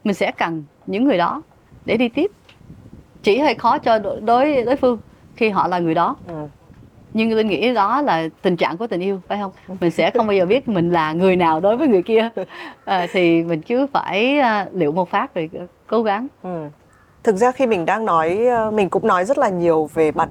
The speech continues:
Speaker 2: thân của mình trong tình yêu. Nhưng mà đây cũng là một mối quan hệ. Nó là câu chuyện là khi mình quyết định rơi vào yêu thì theo chị nó là chỉ cần mình rơi vào yêu đã là đủ rồi.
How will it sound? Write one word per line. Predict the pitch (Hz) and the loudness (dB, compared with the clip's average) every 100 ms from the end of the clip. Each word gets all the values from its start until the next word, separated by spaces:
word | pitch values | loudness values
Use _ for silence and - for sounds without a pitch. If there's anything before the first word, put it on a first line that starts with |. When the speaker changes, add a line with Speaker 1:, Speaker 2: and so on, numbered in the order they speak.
| - | -6
Speaker 2:
thân | 190 180 | -8 -8
của | - | -8
mình | 151 151 143 | -8 -8 -10
trong | 175 170 | -8 -8
tình | 156 | -6
yêu. | 156 165 165 _ _ _ | -4 -4 -4 _ _ _
Nhưng | - 185 180 | -8 -4 -2
mà | 165 | 0
đây | 165 175 | 2 0
cũng | - | -2
là | 202 | -4
một | 185 151 | -2 0
mối | 165 | 0
quan | 190 262 | 2 0
hệ. | 262 - - - | -2 -6 -16 -14
Nó | 175 | -8
là | 190 | -6
câu | 196 180 | -4 -6
chuyện | 185 - | -2 -4
là | - 156 147 139 _ - - _ _ _ _ - | -4 -8 -8 -14 _ -20 -20 _ _ _ _ -4
khi | - | 0
mình | 214 175 | 0 0
quyết | - 339 | 0 2
định | 285 - | 2 0
rơi | - 175 254 254 | -4 0 4 4
vào | 208 170 | 2 0
yêu | 196 208 202 | 0 -2 -2
thì | 190 | -6
theo | 175 240 233 | -2 -2 -2
chị | - 254 - | -2 -4 -4
nó | 175 160 175 | -2 0 2
là | 247 233 170 156 - _ _ _ _ - - | 0 -2 -6 -10 -18 _ _ _ _ -20 -20
chỉ | - 240 | -2 0
cần | 202 - 208 185 165 170 | 0 0 0 0 -2 0
mình | 202 190 170 160 | 2 2 0 -2
rơi | 185 233 | 2 2
vào | 214 | 2
yêu | 170 165 202 202 - - - | 0 0 -2 -2 -12 -20 -10
đã | - - | -4 -2
là | 277 | 0
đủ | 180 185 165 143 | 2 4 4 4
rồi. | 160 156 | 2 0